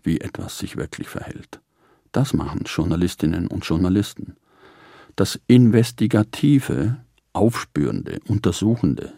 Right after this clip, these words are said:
nachforschende Vorgehen ist an die Erfüllung von Sorgfaltspflichten gebunden. Bestens bewährt aber hat sich im Laufe der Moderne vor allem die Wissenschaft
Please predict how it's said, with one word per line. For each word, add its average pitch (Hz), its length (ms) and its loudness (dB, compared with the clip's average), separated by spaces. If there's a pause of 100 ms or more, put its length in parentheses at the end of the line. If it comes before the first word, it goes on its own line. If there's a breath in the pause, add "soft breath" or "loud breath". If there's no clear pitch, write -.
nachforschende - 1080 -6
Vorgehen 90 720 -2 (840 loud breath)
ist - 240 -6
an 107 160 0
die 123 100 2
Erfüllung 131 520 2
von 107 400 2
Sorgfaltspflichten - 1300 -6
gebunden. - 600 -8 (960)
Bestens 135 380 0
bewährt 82 440 -2
aber 135 220 -2
hat 127 160 -2
sich 117 160 0
im 113 100 6
Laufe 110 280 0
der 117 100 2
Moderne 117 460 2
vor - 200 -2
allem 104 280 2 (400 loud breath)
die 131 140 0
Wissenschaft - 720 -4